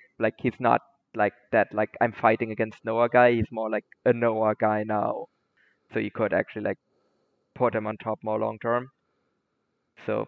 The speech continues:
yeah, maybe that's the only thing where, like, I shifted a bit more towards thinking Kenoh is going to win rather than Go is going to win, but I'm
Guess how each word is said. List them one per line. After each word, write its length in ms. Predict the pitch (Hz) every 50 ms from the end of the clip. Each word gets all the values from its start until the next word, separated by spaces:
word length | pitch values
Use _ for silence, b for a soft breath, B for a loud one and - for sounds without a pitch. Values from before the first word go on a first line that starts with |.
| - _
yeah, 120 | 127 143 - -
maybe 280 | 165 180 196 208 190
that's 220 | 156 160 156 - -
the 100 | 160 147
only 180 | 147 147 143
thing 240 | - - 131 131 135
where, 100 | 131 120
like, 120 | 117 -
I 60 | 120 120
shifted 380 | - - 127 123 - 127 117 117
a 40 | 113
bit 180 | - 120 117 - -
more 240 | 117 113 113 113
towards 260 | - - - 117 110 - -
thinking 300 | 120 113 110 120 110 107
Kenoh 320 | - 113 110 110 117 120
is 100 | 123 - _
going 220 | 131 127 127 131
to 100 | - 135
win 160 | 127 131 131 131
rather 240 | 131 127 127 131 131
than 100 | 131 131 -
Go 180 | 131 127 131
is 60 | 131 - _
going 180 | 135 131 127 -
to 80 | 135 127
win, 180 | 131 131 131 120
but 120 | 120 120
I'm 100 | 120 117